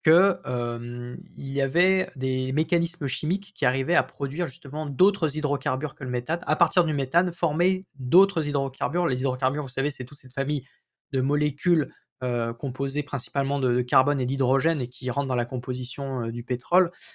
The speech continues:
et qu'on utilise aujourd'hui pour, euh, pour faire fonctionner, euh, entre autres, euh, nos voitures.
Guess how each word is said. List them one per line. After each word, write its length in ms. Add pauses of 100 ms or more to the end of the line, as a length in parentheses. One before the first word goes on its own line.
(160)
et 140
qu'on 160
utilise 360
aujourd'hui 400
pour, 340
euh, 120
pour 280
faire 260
fonctionner, 460
euh, 80
entre 320
autres, 220
euh, 180
nos 140
voitures. 480